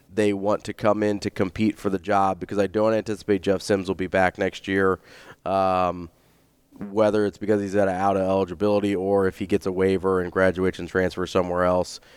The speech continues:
Um, either way, I, I think,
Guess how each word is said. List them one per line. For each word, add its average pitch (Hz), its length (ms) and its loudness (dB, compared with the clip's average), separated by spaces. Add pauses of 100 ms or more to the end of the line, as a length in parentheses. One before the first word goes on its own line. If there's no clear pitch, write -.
(240)
Um, 87 560 0 (800)
either 123 300 2
way, 98 420 0
I, 95 220 0 (100)
I 98 140 2
think, - 600 -2